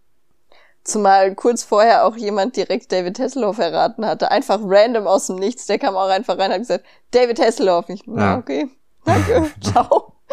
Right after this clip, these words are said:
Speaker 1: Dann spielen wir halt nicht hier, Wichser." Dann erraten wir es halt nur. Aber,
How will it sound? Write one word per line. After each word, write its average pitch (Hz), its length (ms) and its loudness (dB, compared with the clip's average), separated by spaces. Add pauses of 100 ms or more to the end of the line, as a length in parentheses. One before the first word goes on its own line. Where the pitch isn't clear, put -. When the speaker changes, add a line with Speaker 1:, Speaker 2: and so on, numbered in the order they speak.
(280)
Speaker 1:
Dann 339 120 -2
spielen 277 340 -2
wir 247 60 2
halt 180 220 2
nicht 294 160 -10
hier, 175 220 -6
Wichser." - 360 -4 (1900)
Dann 202 160 -2
erraten 190 440 0
wir 208 80 -2
es 202 120 -10
halt 196 180 -4
nur. 202 360 -6 (2250)
Aber, 240 520 0